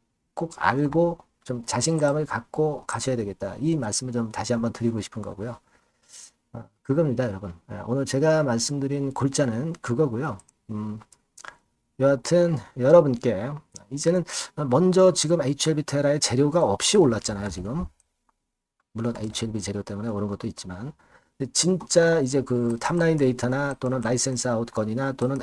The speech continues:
에이에이씨알 건과 관련해서 재료가 이제 나올 수 있어요. 예. 요-, 요거 나오면 바로, 어, 힘이 더 강력해질 가능성이 높습니다. 요건과 관련해서는 여하튼 정보 들어오면 바로 여러분들한테 제가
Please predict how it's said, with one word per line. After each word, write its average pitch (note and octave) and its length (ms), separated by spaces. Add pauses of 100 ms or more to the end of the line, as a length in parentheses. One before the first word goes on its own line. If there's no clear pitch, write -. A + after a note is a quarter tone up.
에이에이씨알 B2+ 640
건과 A#2 400
관련해서 A2+ 640 (200)
재료가 A#2+ 280
이제 A#2+ 240 (180)
나올 A2 200
수 - 140
있어요. C3 280 (280)
예. G2+ 40 (800)
요-, C3 80
요거 D#3+ 300
나오면 D#3 800 (200)
바로, B2+ 540 (340)
어, G2+ 520 (560)
힘이 - 280
더 C3+ 160
강력해질 D3 800
가능성이 A#2+ 440
높습니다. - 460 (500)
요건과 D#3+ 380
관련해서는 B2+ 720
여하튼 B2+ 260
정보 D#3 360
들어오면 B2+ 400
바로 A#2 200
여러분들한테 G#2 840
제가 G2 460